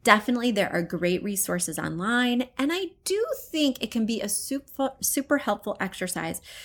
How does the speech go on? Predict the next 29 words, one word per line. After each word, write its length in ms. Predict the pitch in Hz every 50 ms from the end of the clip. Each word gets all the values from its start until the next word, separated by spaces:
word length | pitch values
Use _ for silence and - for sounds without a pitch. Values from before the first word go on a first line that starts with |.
| - - _
to 160 | - 269 240
hire 440 | 226 - - 247 254 277 302 320 302
a 80 | 262 240
stager 500 | - - - - 214 202 185 - 196 190
for 180 | - - 190
a 120 | - 190 190 - _
consult. 920 | - - - - 202 196 185 190 196 185 - - - - - - - - - - - - - - -
So 180 | - - 311 269
if 180 | - 269 - -
you 120 | 302 392
can't 340 | 427 - - 453 480 - - 220
afford 640 | 214 - - - - 240 220 214 202 185 185 180 -
to 80 | 208
have 240 | 185 185 196 190 180
a 60 | 180
stager, 760 | 180 - - 185 180 175 - 175 170 170 165 160 - - - _ _
you 80 | - 180
know, 120 | 175 156 160
bring 420 | 156 - 180 175 180 175 190 185
in 220 | 180 175 170 170 -
rental 380 | - 165 165 170 175 202 170
furniture 640 | 175 - 170 160 - 156 160 - - 165 165 160 160
and 240 | 160 160 156 151 156 - _
totally 760 | - - - - 220 208 214 214 208 202 196 190 185 175
redo 560 | 170 160 180 180 175 170 160 170 165 160 160 -
everything 440 | - 165 170 175 170 170 165 160 160
that's 160 | 160 - -
going 360 | - 165 156 156 156 156 156
on, 360 | 160 160 160 214 320 - -